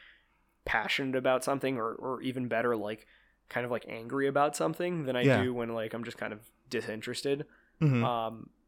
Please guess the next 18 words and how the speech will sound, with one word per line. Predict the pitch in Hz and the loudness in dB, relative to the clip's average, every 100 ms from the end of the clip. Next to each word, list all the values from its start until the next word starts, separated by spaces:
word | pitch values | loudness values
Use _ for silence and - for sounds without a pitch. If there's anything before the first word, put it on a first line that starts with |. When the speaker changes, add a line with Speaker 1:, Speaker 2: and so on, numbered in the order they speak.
| _ _ | _ _
Speaker 1:
and | - 139 | 4 4
I | 131 | 2
find | 123 120 117 | -2 -2 -4
it | - | -4
much | 127 123 | -6 -6
easier | 120 135 | -4 -4
to | 135 | -4
speak | - 226 | -2 0
on | 120 | 0
a | 117 | 0
subject | 110 110 110 - | -4 -4 -6 -6
when | 107 | -8
I'm | 110 | -6
kind | 110 110 | -6 -6
of, | 110 | -8
like, | 104 104 - _ _ _ _ _ _ _ _ _ _ | -8 -10 -16 _ _ _ _ _ _ _ _ _ _
you | 131 120 | -6 -4
know, | 107 117 | -4 -8